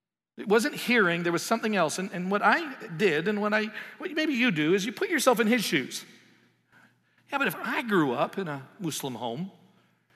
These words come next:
if I was moving back," he now lives in Saudi Arabia, "man,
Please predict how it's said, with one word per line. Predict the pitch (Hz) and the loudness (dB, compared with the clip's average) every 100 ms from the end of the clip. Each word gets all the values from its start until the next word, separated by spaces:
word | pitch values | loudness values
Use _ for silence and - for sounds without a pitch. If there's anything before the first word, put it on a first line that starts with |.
| - | 0
if | 262 277 | 2 8
I | 285 302 | 10 10
was | 330 262 180 - | 8 4 0 0
moving | 208 196 175 | 4 4 4
back," | 143 143 196 | 4 4 4
he | 185 | -2
now | 147 135 | -2 -4
lives | 131 143 120 156 - | 0 -2 -2 -6 -8
in | 151 156 | -8 -8
Saudi | - 160 147 | -2 0 0
Arabia, | 139 151 156 127 113 - - - - _ _ - | 0 0 2 0 -2 -8 -20 -20 -20 _ _ -6
"man, | 156 139 127 | -4 -2 -6